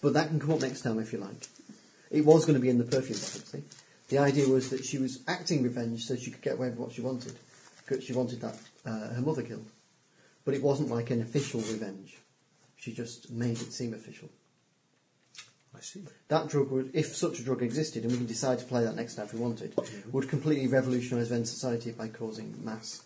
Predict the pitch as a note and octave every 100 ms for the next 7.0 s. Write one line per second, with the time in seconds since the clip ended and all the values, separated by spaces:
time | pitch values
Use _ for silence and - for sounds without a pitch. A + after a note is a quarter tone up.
0 | _ - - - - G2 - - - -
1 | - - _ _ G#2+ G2 G2+ G2 - _
2 | - - - - - - A#2+ A2+ A2 -
3 | - _ _ _ _ _ _ _ - -
4 | - - - C3+ B2 - - D3 C3 C3
5 | C#3 C3 B2 A#2+ A#2 - - D3 C3+ B2+
6 | C3 A#2+ D3+ A#2+ A#2 C#3 E3 G3+ - -